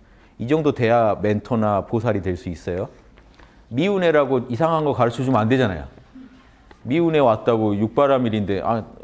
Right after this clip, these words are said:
오바라밀만 가르쳐 주고 "나머지 하나 맞춰봐." 막 이러면 이건 나-, 애증이 있는 거죠. 또 뭐 이쁜 애는 칠바라밀 가르쳐 주고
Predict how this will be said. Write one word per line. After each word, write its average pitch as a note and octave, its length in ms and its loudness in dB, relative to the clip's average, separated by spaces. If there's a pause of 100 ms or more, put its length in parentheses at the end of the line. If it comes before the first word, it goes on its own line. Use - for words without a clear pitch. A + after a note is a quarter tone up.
(500)
오바라밀만 B2 800 2
가르쳐 G2+ 340 -2
주고 F#2 220 -2 (1500)
"나머지 B2+ 380 2
하나 D3 180 2
맞춰봐." C3 540 0
막 A2 140 2
이러면 C#3 420 2
이건 C#3 300 2
나-, A#2+ 140 0 (680)
애증이 E3 380 2
있는 F#3 220 4
거죠. C3 280 2 (1700)
또 E3+ 160 4
뭐 C#3+ 300 0
이쁜 E3 300 -4
애는 D3 200 0
칠바라밀 F3+ 600 0
가르쳐 G2+ 360 -2
주고 E2+ 280 -10